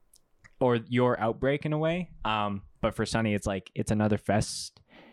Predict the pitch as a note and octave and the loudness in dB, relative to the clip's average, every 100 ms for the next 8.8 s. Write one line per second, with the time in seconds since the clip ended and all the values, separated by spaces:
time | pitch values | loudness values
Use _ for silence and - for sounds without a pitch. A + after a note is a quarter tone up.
0 | - - B2+ B2 - C#3 - C3+ B2+ B2+ | -16 -4 -2 -2 -2 -4 -2 -2 2 2
1 | A#2+ A#2 F2 G#2 E2+ - - G#2 - A#2 | 2 2 0 -4 -6 -6 -4 -4 -4 0
2 | A2+ A2 - _ _ _ - - G#2+ G#2+ | 2 0 -2 _ _ _ -4 0 2 2
3 | A2 G#2+ - A2 G#2 A2+ A2+ G2+ G#2 G2+ | 2 0 -2 0 2 4 2 0 -2 -6
4 | - - _ _ - B2 A#2+ B2 A#2 A2+ | -8 -10 _ _ -8 -4 0 0 0 -2
5 | G#2 A2 G#2 G#2 G#2+ G2 G2+ - - G2+ | -4 -4 -4 -4 -2 2 2 0 0 0
6 | G2+ A2+ A2 G2 F2+ F2+ - - G#2+ F#2+ | 2 2 2 0 -4 -6 -2 -2 0 -4
7 | F#2+ - B2 A#2 G#2+ A2 A2+ A2+ G#2 G2+ | -6 -6 -2 -2 -2 -4 -2 -2 -2 -2
8 | A2+ - D3+ D#3+ - G2 F#2 | -2 -2 -4 -4 -4 -4 -4